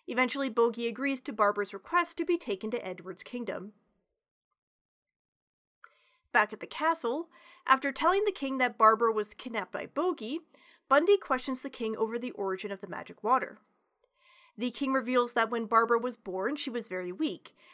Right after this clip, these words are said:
and so the king went searching for the legendary Water of Life to help her. He found its source,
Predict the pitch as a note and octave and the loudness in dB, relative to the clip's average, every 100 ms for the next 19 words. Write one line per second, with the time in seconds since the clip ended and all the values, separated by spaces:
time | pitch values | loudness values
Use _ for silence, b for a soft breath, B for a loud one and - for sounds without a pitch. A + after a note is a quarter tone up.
0 | b - A3+ B3 A#3+ B3 - D4 D4 C#4 | b -4 0 0 0 -4 -4 -2 -2 -2
1 | - D#4+ D4 C4+ C4+ - B3 B3 B3 B3 | -2 -4 -4 -6 -8 -6 -6 -2 -2 -2
2 | A#3 G#3+ C4 A3+ F3 F3 G3 G3 G3+ C4 | -2 0 -2 -6 -6 -4 -2 -4 -2 -2
3 | F#3+ - A3+ A3+ C4 - - - _ _ | -2 -4 -8 -8 -8 -10 -16 -20 _ _
4 | _ _ _ _ b b b - - A3+ | _ _ _ _ b b b -10 -2 0
5 | G#3 G3+ - F#3+ G3+ D#4 - | 0 -4 -4 -4 -6 -4 -6